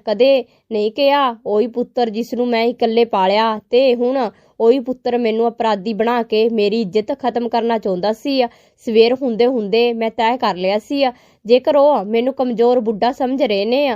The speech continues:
ਤਾਂ ਉਹਨਾਂ ਦੀ ਸਭ ਤੋਂ ਵੱਡੀ ਗਲਤੀ ਇਹੀ ਹੈ। ਮੈਂ ਸਵਿਤਰੀ ਦਾ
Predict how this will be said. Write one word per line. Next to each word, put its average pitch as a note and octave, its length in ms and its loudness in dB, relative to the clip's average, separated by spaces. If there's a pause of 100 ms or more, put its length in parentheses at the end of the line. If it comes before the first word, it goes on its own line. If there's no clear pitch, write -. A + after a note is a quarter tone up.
(380)
ਤਾਂ B3+ 220 2
ਉਹਨਾਂ A#3 360 0
ਦੀ A#3+ 120 -2
ਸਭ A3 260 -2
ਤੋਂ B3 160 0
ਵੱਡੀ A3 260 -2
ਗਲਤੀ G#3+ 420 -2
ਇਹੀ C4 340 2
ਹੈ। G#3+ 320 0 (460)
ਮੈਂ C4+ 200 4
ਸਵਿਤਰੀ C4 540 0
ਦਾ A#3+ 180 4